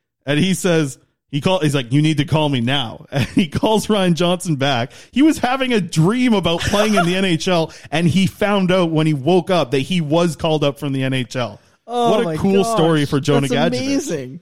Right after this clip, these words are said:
Speaker 1: And, you know, we, we talked a lot. Um, you know, I,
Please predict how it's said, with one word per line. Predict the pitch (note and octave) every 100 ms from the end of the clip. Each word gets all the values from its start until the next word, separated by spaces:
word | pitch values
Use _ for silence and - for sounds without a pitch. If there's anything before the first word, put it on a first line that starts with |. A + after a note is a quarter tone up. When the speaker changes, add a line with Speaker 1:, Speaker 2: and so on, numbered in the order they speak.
| -
Speaker 1:
And, | D3 D3+ D3 C3 -
you | - D#3+
know, | B2+
we, | C#3 D#3
we | D3 D#3
talked | E3+ F3 F3
a |
lot. | C3+ B2 B2+ -
Um, | B2 A#2 A2+ A#2 A#2 A2 _ _ _
you | - A2 C3
know, | A2+ _ _ _ _
I, | A2